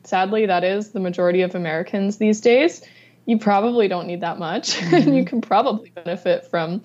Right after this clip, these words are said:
Speaker 1: going a little lower on carbs. And usually when people go lower on carbs, the things that they're eliminating first and foremost are sugars and refined carbohydrates, which
Speaker 2: Mm-hmm.
Speaker 1: are e-, essentially pretty nutrient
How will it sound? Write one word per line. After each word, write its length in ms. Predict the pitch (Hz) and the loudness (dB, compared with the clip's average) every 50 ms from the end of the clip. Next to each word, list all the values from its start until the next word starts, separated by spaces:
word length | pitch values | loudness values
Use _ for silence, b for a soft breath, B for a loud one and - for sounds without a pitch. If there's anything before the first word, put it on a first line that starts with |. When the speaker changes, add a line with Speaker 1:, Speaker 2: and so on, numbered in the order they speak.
| B B B B B B _ | B B B B B B _
Speaker 1:
going 220 | - 208 208 208 | 0 2 2 2
a 40 | 202 | 2
little 200 | 190 190 185 180 | 2 2 2 2
lower 240 | 175 180 180 190 185 | 2 2 2 4 2
on 180 | 180 170 175 175 | 2 0 -2 -4
carbs. 480 | - - 170 151 151 170 180 202 - b b b b b b b _ | -6 -4 -4 -2 -4 -6 -8 -10 -14 b b b b b b b _
And 160 | - 185 196 | -6 -4 0
usually 320 | 208 220 214 220 208 202 190 | 0 2 2 2 0 0 0
when 140 | 185 180 | 0 -2
people 280 | 185 - 202 180 - 190 | -2 -2 -2 -2 -2 0
go 160 | 185 180 170 | 2 4 4
lower 260 | 165 170 170 170 170 | 4 4 2 2 2
on 160 | 160 165 170 - | 0 -2 -2 -2
carbs, 540 | - 262 247 214 196 185 180 180 190 - _ _ | 0 2 4 4 4 2 2 0 -4 -10 _ _
the 100 | - 185 | -10 -10
things 380 | 180 - - 185 180 175 175 170 | -8 -6 -6 -4 -4 -4 -4 -6
that 120 | 185 180 | -6 -4
they're 140 | - 175 170 | 0 0 0
eliminating 840 | 170 165 170 175 180 180 170 170 165 165 160 156 160 170 185 175 - | 2 0 0 0 0 0 0 0 0 0 -2 -2 -2 -4 -6 -6 -8
first 360 | - - - 185 175 175 - - | -6 0 2 2 2 2 0 -2
and 160 | 170 170 170 | -2 -2 0
foremost 540 | - 262 302 277 196 170 170 170 170 - 180 | 0 2 2 4 4 4 2 0 0 0 2
are 160 | 170 156 170 | 4 4 2
sugars 600 | 170 - - 185 175 175 175 175 175 170 170 - | 2 0 0 0 2 4 4 4 4 2 2 0
and 120 | 175 165 160 | -2 -2 -2
refined 400 | 156 170 - 180 170 160 165 175 | -2 -2 -2 -2 -2 -2 -2 -4
carbohydrates, 760 | - - 175 - 180 - - 202 - - 110 - - - - | -4 -2 -2 -2 -2 -2 -2 -2 -2 -4 -4 -6 -8 -8 -6
which 140 | - - 165 160 | -4 -4 -2 0
Speaker 2:
Mm-hmm. 40 | 170 | 0
Speaker 1:
are 280 | 185 147 - - b b b b b b _ - - _ _ - | 0 0 0 -2 b b b b b b _ -20 -20 _ _ -2
e-, 140 | 202 208 - | -2 0 2
essentially 460 | 220 233 226 - 262 247 - 247 202 | 0 0 2 2 0 2 2 2 2
pretty 260 | 190 - - 233 208 190 | 2 2 2 2 4 4
nutrient 600 | 190 185 190 185 - - 190 175 170 165 - | 4 2 0 0 -2 -2 -2 0 -2 -2 -6